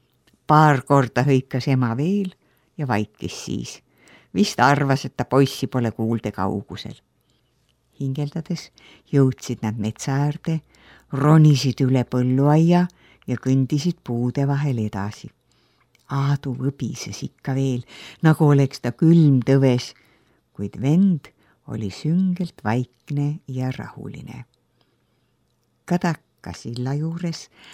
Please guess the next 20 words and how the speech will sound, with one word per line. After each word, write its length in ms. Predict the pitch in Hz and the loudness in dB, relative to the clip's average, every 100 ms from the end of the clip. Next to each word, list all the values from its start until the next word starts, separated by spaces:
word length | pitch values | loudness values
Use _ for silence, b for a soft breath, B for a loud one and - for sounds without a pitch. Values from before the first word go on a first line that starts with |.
| B B | B B
hargnes 760 | - 147 131 135 127 120 - | 0 2 2 0 0 -2 -2
maantee 760 | 135 139 147 131 110 117 110 98 | 0 2 4 2 0 -2 -2 -4
kaheks, 720 | 104 107 139 151 - - - b b b b - | -6 -6 -6 -6 -12 -18 -20 b b b b -2
mõlemad 520 | 139 165 170 165 151 - | 2 4 4 2 -2 -4
teeharud 580 | 120 131 139 151 135 127 | -2 0 0 -2 -4 -4
läksid 380 | 123 - 117 127 | -6 -6 -12 -4
mõisa, 640 | 135 160 180 175 175 160 _ b b b b b | 0 2 0 -2 -4 -4 _ b b b b b
ainult 460 | 151 147 131 _ - _ - | 0 0 -2 _ -20 _ -4
üks 380 | 190 _ - - 120 | -4 _ -16 -8 -4
viis 220 | 113 131 | -4 0
alt 360 | 151 139 - | -2 -2 -10
rehe 380 | - 175 220 226 | -2 0 2 4
juurest 440 | 190 147 123 - 139 | 4 2 -2 -2 2
läbi, 380 | 135 127 120 - b b b b | 2 2 -2 -2 b b b b
kuna 300 | - 135 123 | 0 4 4
teine 540 | - 190 240 220 196 - _ _ - | 2 4 8 8 6 2 _ _ 0
tegi 320 | 147 139 131 | 0 4 2
ringi 460 | 131 147 156 185 160 | 4 4 4 2 2
viinavabriku 760 | 117 110 110 117 - 120 - | 4 2 -2 -4 -12 -14 -16
poole. 400 | 113 113 117 104 | -10 -10 -8 -12